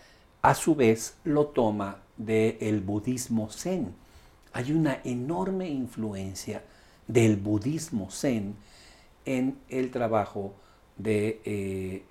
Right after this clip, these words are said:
el doctor Fritz Perls en el concepto de la totalidad. Yo te lo he presentado, eh, recurrentemente cuando te estoy hablando del famoso yin yang, en donde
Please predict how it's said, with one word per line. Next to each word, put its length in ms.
el 160
doctor 380
Fritz 320
Perls 420
en 160
el 100
concepto 560
de 80
la 160
totalidad. 500
Yo 280
te 120
lo 180
he 140
presentado, 920
eh, 80
recurrentemente 1300
cuando 500
te 120
estoy 200
hablando 400
del 160
famoso 640
yin 340
yang, 440
en 180
donde 580